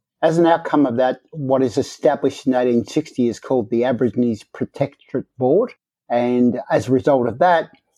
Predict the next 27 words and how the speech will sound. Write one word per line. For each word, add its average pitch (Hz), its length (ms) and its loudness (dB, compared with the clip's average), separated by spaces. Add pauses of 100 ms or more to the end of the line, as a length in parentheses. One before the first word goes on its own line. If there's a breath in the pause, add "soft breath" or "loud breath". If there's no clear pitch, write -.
(120)
Aboriginal 131 400 0
people 127 540 -2
are 123 180 -2
taken 135 360 -2
off 143 180 0
country, 165 560 -2 (320)
taken 131 300 -2
off 143 260 -2
sovereign 123 380 -2
land, 131 460 0
and 127 220 -2
forced 135 380 -2
into 131 300 0
a 113 40 -2
series 123 520 -2
of 113 140 -6
what 123 120 -2
are 110 60 -6
called 117 300 -4 (420)
missions 139 320 0
and 120 240 0
reserves, 151 400 2 (140)
similar 135 240 2 (100)
to 131 80 -4 (340)
reservations 117 680 -2
in 127 140 0
the 120 120 0